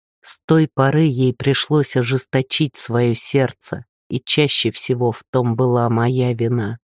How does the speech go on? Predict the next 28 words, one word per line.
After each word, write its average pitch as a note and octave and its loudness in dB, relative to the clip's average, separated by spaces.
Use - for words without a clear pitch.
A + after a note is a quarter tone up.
«Гюнхельд E3 2
и E3 4
Фрида F#3 2
говорят, D3+ 2
что - -4
пока D3 -2
братец C#3 -2
жил, — F3 0
прибавил C3+ 2
Лавренс, — B2+ -2
она D#3 4
плакала D3 0
все - -2
время, C3+ 2
если C3 -2
думала, C3 2
что - -2
никто C#3 0
не C3+ 2
глядит C#3 0
на B2+ 2
нее». C3 0
«Помоги A#2+ 0
мне, D3+ 4
Боже», — B2 -2
тихо - -4
вымолвил B2+ 2
Эрланд, A#2+ -2